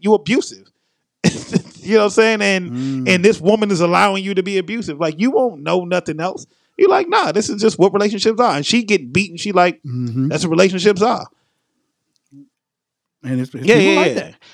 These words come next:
Speaker 2: It's
Speaker 1: But
Speaker 2: people
Speaker 1: then,
Speaker 2: like that.
Speaker 1: like I said,
Speaker 2: Mm-hmm.
Speaker 1: back to the, to the, to my, to, to people I know who only had the sex with one. A lot of,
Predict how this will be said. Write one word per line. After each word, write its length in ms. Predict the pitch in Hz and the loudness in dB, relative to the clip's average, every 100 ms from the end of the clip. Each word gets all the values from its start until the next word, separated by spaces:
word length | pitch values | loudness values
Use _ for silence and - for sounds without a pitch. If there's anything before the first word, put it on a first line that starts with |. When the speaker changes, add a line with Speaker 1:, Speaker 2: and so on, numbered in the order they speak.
| - | -8
Speaker 2:
It's 80 | 143 | 0
Speaker 1:
But 120 | 226 | 2
Speaker 2:
people 140 | 151 | 4
Speaker 1:
then, 120 | 226 208 | 2 0
Speaker 2:
like 100 | 160 | -6
that. 180 | 165 | -8
Speaker 1:
like 140 | 175 175 | -4 -2
I 60 | 170 | -2
said, 120 | 180 | -2
Speaker 2:
Mm-hmm. 60 | 151 | 0
Speaker 1:
back 180 | 160 | 0
to 120 | 156 156 | -2 -2
the, 260 | 151 139 - | -2 -4 -8
to 140 | - 147 | -6 -4
the, 340 | 135 131 113 _ _ _ - | -4 -6 -10 _ _ _ -8
to 100 | 175 | -6
my, 400 | 156 151 139 127 _ _ - | -2 -2 -2 -6 _ _ -4
to, 160 | 139 | -4
to 180 | 123 143 | -2 -4
people 240 | 151 147 | -2 2
I 100 | 139 | 2
know 200 | 135 143 | 2 0
who 240 | 131 131 123 | 0 0 0
only 180 | 127 127 | -2 -2
had 220 | 127 113 | -4 -6
the 60 | |
sex 300 | - 147 139 | -4 -2 0
with 100 | 139 | -2
one. 200 | 135 135 127 - - - _ _ - | 0 -2 -2 -8 -14 -16 _ _ 2
A 100 | 165 | 2
lot 380 | 151 165 208 220 | 4 4 4 4
of, 340 | 208 190 165 | 2 0 -6